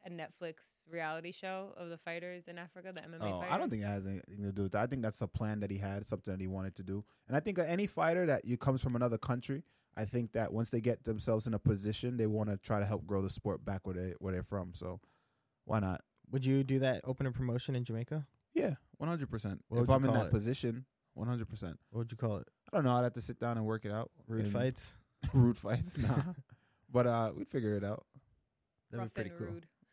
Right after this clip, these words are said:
Speaker 2: Rough
Speaker 3: Ooh.
Speaker 2: and rude. Mm.
Speaker 3: That'd
Speaker 2: Well,
Speaker 3: be pretty
Speaker 2: well,
Speaker 3: sweet,
Speaker 2: <laughs>
Speaker 3: actually.
Speaker 2: that's a tough name. All right. Next up, next up.
Speaker 3: Um,
Speaker 1: Copywriting
Speaker 3: abolitions, go to
Speaker 1: it.
Speaker 3: the main card.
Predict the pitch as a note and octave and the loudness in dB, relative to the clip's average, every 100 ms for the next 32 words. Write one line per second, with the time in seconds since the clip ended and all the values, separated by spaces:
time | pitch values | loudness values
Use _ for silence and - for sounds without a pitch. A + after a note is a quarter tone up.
0 | _ _ - A#2 B2 A2+ B2 B2+ C#3+ C#3+ | _ _ 0 4 6 6 4 6 8 10
1 | C3 G2 G2 - - - - B2+ A#2+ - | 10 6 0 -6 -14 -10 -4 0 -2 -4
2 | _ _ - B2 A#2+ B2+ A2+ C3 D3+ A2+ | _ _ -6 -2 0 0 0 2 0 6
3 | A2+ - - - - - - - - F4+ | 10 10 10 6 6 6 6 4 4 4
4 | F#4 F#4+ F#4+ F#4+ F#4+ F#4 F#4+ - F4+ F4 | 6 8 8 8 6 6 4 4 0 0
5 | - F#3 - F3 - - F#2 E2 D#2+ - | -4 -8 -8 -12 -12 -10 -8 -8 -10 -14
6 | _ _ - - - - A#2+ G#2 - F2+ | _ _ -20 -20 -14 0 2 2 0 -2
7 | A#2 A2+ - A2+ - - C3 B2+ B2+ B2 | -2 -4 -4 -10 -8 -4 -2 -2 -2 -4
8 | A#2+ A#2 - - - - F#3+ D#3+ E3 G3 | -6 -10 -12 -16 -16 -16 -8 -4 0 0
9 | G3 G#3 G3 F3 D3+ D#3 - B2 G#2 | 0 -2 -2 0 0 -2 -2 -4 -4